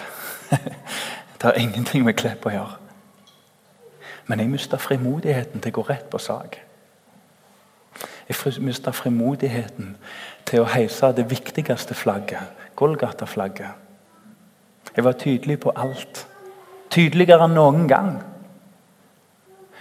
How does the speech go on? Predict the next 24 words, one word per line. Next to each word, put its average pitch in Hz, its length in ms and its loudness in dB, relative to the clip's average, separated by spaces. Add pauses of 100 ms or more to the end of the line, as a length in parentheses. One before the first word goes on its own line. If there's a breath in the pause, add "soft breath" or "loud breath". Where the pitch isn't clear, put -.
(180 loud breath)
Helt 123 200 -2
til 120 120 -6
det 120 60 -4
kom 120 200 -2
til 113 160 -4
navnet 104 380 -4
Jesus. - 520 -12 (2500 loud breath)
Er - 80 -2
det 127 60 4
noen 123 160 2
som 147 80 -2
kjenner 117 280 0
seg 113 180 -2
igjen? 175 240 0 (4000 loud breath)
Fordi 127 320 0
jeg 127 100 -4
skyr 131 420 0
tanken 123 460 -2
om 120 160 2
at - 120 -10
Jesus - 420 -2
er 110 100 0
en 120 120 0
tjener. 98 580 -6